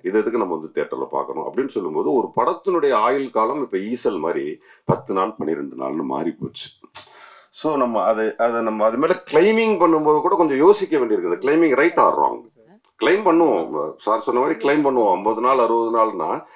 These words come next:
சார் சொன்னாங்க, "அறுபது தியேட்டர் எங்களுக்கு வரும், அறுபது தியேட்டர் இன்னொருத்தருக்கு போகும், அறுபது தியேட்டர் இன்னொரு தியேட்டர் போனா,"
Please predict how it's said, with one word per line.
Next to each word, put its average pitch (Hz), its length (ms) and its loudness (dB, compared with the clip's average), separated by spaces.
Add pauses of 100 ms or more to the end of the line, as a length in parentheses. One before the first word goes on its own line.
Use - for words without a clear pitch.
(220)
சார் 160 260 4
சொன்னாங்க, 156 400 2
"அறுபது 147 260 6
தியேட்டர் 156 260 2
எங்களுக்கு 113 420 -2
வரும், 117 300 0
அறுபது 135 300 0
தியேட்டர் 127 300 -4
இன்னொருத்தருக்கு 110 440 -4
போகும், 110 240 0
அறுபது 131 240 0
தியேட்டர் 123 240 0
இன்னொரு 113 220 -4
தியேட்டர் 101 240 -2
போனா," 113 200 -2